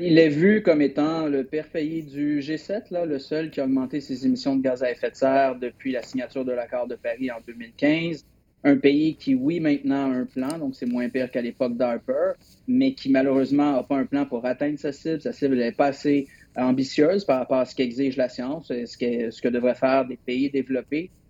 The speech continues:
Donc évidemment, du côté des pays du Sud, où se tient entre autres la cop en Afrique, eh bien, il y a énormément de, de critiques envers le gouvernement, non seulement parce que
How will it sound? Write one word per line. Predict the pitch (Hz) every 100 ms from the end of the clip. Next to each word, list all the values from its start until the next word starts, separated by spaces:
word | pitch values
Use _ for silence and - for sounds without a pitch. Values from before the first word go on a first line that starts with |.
| _
Donc | 139 135
évidemment, | 147 147 156 156 190
du | 185 131
côté | - 160 139 - 180 185
des | 139 127
pays | - 156 190
du | 143
Sud, | - 185 202 208 151 - _ -
où | 131
se | - 131
tient | 117 - 175
entre | 160 -
autres | 156 151
la | -
cop | 165 165
en | 135
Afrique, | 123 - 165 180 - - -
eh | 123
bien, | 131
il | 143
y |
a | 131
énormément | 131 143 147 143 156
de, | 135 120
de | 117 117
critiques | - 170 170 208 269
envers | 170 143 139 131
le | 123
gouvernement, | 127 123 127 120 131 170
non | 185 139
seulement | 139 131 139
parce | 135 -
que | - 127